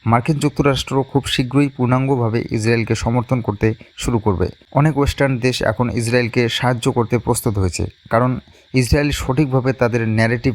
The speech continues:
ওয়েস্টার্ন ওয়ার্ল্ডে ছড়িয়ে দিয়েছে যে ইরান পনেরোটি পারমাণবিক বোমা তৈরি করতে পারত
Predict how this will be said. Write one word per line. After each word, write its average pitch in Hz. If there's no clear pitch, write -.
ওয়েস্টার্ন 135
ওয়ার্ল্ডে 123
ছড়িয়ে 117
দিয়েছে 90
যে 107
ইরান 143
পনেরোটি 139
পারমাণবিক 117
বোমা 107
তৈরি 131
করতে 107
পারত 92